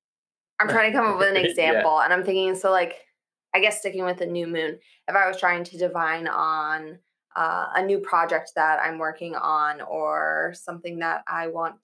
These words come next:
Speaker 1: to manifest and start taking steps and action towards, I would use new moon water in my scrying.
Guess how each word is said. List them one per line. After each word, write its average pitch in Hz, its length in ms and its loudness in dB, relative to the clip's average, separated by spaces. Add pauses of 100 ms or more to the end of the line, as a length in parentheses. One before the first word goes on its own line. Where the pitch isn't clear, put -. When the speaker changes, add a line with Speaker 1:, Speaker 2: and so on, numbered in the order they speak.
(100)
Speaker 1:
to 170 560 -6 (340)
manifest 190 640 0
and 170 540 2
start - 460 -2
taking 170 400 -2
steps - 680 -2
and 156 360 -8
action 156 520 -2
towards, 156 600 -2 (320)
I - 100 4
would 170 220 -2
use 160 320 -6
new 190 320 -2
moon 170 240 -2
water 143 340 -4
in 160 240 -8
my 151 160 -2
scrying. - 520 -10